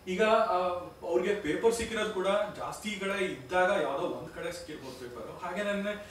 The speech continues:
ಈ content ಕೂಡ ಎಲ್ಲಾ ಕಡೆ ಪಸರಿಸಿದ್ರೆ ಎಲ್ಲೋ ಒಂದ್ ಕಡೆ ಸಿಗತ್ತೆ paper ಮುಂದಕ್ಕೆ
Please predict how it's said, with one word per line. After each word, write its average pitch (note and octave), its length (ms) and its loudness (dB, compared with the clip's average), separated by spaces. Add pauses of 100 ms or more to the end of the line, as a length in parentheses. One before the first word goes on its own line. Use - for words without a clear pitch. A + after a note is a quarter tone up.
(180)
ಈ E3 100 -6
content G#3 380 0
ಕೂಡ F#3+ 120 2
ಎಲ್ಲಾ G3+ 380 6
ಕಡೆ A3+ 220 6
ಪಸರಿಸಿದ್ರೆ G3 640 -2
ಎಲ್ಲೋ C#3 200 -2
ಒಂದ್ G#3+ 200 0
ಕಡೆ F#3+ 160 -2
ಸಿಗತ್ತೆ D#3 360 -2
paper - 240 -6
ಮುಂದಕ್ಕೆ D#3 480 -2